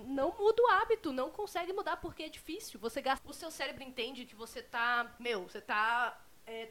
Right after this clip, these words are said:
entrando em colapso porque você tá tirando um prazer que ele quer, seria consumir gordura, açúcar,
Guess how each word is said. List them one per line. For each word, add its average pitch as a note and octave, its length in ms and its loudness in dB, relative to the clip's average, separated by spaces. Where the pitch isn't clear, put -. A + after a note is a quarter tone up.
entrando B3+ 320 -6
em C#4 80 -12
colapso C#4+ 460 0
porque C4 200 -14
você C4+ 220 -14
tá C#4 160 -4
tirando D4+ 380 -8
um A4 60 -6
prazer A#3+ 360 -6
que A#3+ 80 -14
ele A3+ 140 -14
quer, G#3+ 360 -12
seria A3 220 -10
consumir G#3+ 340 -10
gordura, A3+ 680 -4
açúcar, C4 540 -12